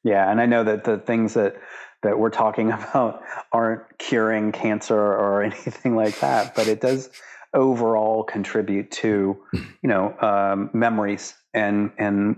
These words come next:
Speaker 1: what we're doing is creating memories and, and contributing to a guest experience.
Speaker 2: Yeah. I, I,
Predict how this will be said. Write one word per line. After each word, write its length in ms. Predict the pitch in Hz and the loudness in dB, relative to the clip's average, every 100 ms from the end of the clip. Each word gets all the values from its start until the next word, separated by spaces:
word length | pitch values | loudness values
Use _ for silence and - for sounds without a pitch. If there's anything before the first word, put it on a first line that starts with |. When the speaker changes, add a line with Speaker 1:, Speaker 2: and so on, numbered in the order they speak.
| 110 | 2
Speaker 1:
what 140 | 107 | 2
we're 120 | 107 95 | 2 2
doing 360 | 104 98 98 | 2 2 0
is 120 | 92 - | -2 -2
creating 520 | - 98 95 95 95 | 0 2 2 2 2
memories 580 | 95 95 95 107 - - - | 2 0 -2 -4 -8 -10 -2
and, 380 | 101 95 95 - - | 0 0 -2 -4 -4
and 280 | 101 98 127 101 | -2 -2 -2 -2
contributing 560 | - 107 107 98 95 92 | 0 2 2 0 0 0
to 440 | 104 101 110 - | 0 0 0 -2
a 60 | 95 | -2
guest 260 | 101 - | -2 -4
experience. 400 | - - - - _ _ _ _ _ | -8 -10 -14 -14 _ _ _ _ _
Speaker 2:
Yeah. 340 | 107 85 85 80 - - - - - | -4 -2 -4 -6 -16 -20 -20 -16 0
I, 220 | 131 117 131 123 120 120 | 2 2 2 -2 -2 0
I, 140 | 135 | 0